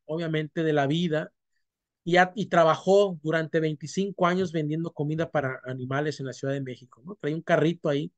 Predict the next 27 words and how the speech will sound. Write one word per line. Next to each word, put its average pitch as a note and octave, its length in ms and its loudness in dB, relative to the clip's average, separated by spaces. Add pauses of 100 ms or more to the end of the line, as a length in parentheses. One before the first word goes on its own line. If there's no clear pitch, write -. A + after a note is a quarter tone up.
(580)
que C3+ 180 6
recorría D3 640 4
todos F3 200 4
los F3 160 0
establos D#3+ 640 0
de C#3+ 80 -2
la C#3 80 -2
Ciudad D#3 200 -2
de D#3 60 0
México E3+ 600 0
y C#3 80 2
vendiendo D3 460 0
comida D3+ 320 0
para C3+ 180 -2
animales, C#3 520 -2
etcétera. D#3+ 500 -4 (640)
Y F#3+ 120 4
bueno, F#3 380 6
eso, F3+ 380 4
eh, E3+ 180 0
eso F#3 200 -4
fue, F3 520 4 (360)
tenía, F3 540 4 (280)
el D3 160 -6
propio F3 340 0
Sabines, E3+ 600 0
eh, - 60 -10